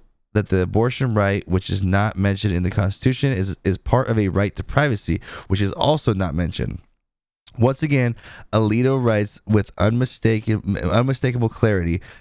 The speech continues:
"Neither the right to an abortion nor the right to privacy appears anywhere in the Constitution. So federal law cannot step or stop a state from prohibiting abortion based on the Constitution. The court in the draft gets back to the originalist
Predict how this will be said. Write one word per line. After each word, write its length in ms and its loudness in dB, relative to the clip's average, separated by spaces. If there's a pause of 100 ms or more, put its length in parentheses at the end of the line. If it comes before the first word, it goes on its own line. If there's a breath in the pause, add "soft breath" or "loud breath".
"Neither 300 2
the 180 0
right 360 0
to 120 2
an 80 2
abortion 680 0
nor 260 2
the 100 -2
right 200 0
to 80 -6
privacy 520 -2
appears 500 -2
anywhere 540 0
in 220 0
the 100 0
Constitution. 840 0 (280 loud breath)
So 160 0
federal 420 0
law 220 2
cannot 320 0
step 440 -2 (320)
or 120 2
stop 340 0
a 80 0
state 400 -2 (260 loud breath)
from 140 2
prohibiting 560 0
abortion 540 0
based 260 0
on 60 0
the 80 2
Constitution. 640 0 (460 loud breath)
The 100 2
court 420 2
in 120 4
the 80 2
draft 420 0
gets 220 0
back 320 0
to 80 -2
the 160 2
originalist 800 0